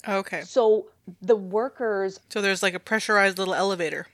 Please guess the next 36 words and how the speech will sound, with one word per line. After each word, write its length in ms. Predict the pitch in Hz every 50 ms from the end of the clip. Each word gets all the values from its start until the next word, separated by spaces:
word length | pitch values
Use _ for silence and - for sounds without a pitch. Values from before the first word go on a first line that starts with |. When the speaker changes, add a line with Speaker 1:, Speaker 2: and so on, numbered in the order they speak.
| _ -
Speaker 2:
Yeah, 640 | 247 214 233 302 349 427 440 349 247 185 151 139
yeah, 180 | 185 185 247 226
like, 160 | 202 202 233
it's 140 | 233 - 247
another 400 | 220 220 220 214 208 240 233 220
contained 540 | - - 254 202 - - 202 208 202 208
little 260 | 185 196 185 180 175 170
capsule 680 | - - - 175 - - - - 180 - 67 - - _ _ _ _ _ _ -
there 280 | 185 240 - - - 180
that, 200 | 185 170 - - _ _
that 240 | - 196 160 - -
brings 300 | 180 196 185 185 180 -
them 200 | - 196 180 175
down. 340 | 170 180 165 - - 101 - _ _
So 600 | _ - - - 240 202 190 190 190 190 185 - - _ -
they 440 | 185 165 170 202 208 220 226 226 220
never 540 | 196 190 190 185 190 185 170 208 202 190
leave 580 | 180 175 165 170 190 175 175 185 170 156 151 156
that 260 | 180 170 156 - - -
pressure 640 | - - 190 - - - - - 104 - - - -
until 360 | 202 196 190 180 - 190 185
it's 160 | 175 175 - -
time 240 | - 185 175 175
to 100 | - -
decompress 800 | 156 - 185 175 - - 170 175 - - 92 - - - - - _ _ _ _ _
everything. 540 | - 185 - - - - - 107 - - - - _ - - - - -
So 420 | - - 254 226 208 208 196 - -
all 220 | 202 202 208 214
of 100 | 220 208
their 160 | 233 247 240
food 320 | 233 - - 240 214 208 202
is 100 | 202 -
prepared 500 | - 185 - - 190 185 185 190 185 -
for 260 | - 185 175 165 170
them, 360 | 170 180 180 180 185 185 190 - -
um, 360 | 185 175 170 165 160 165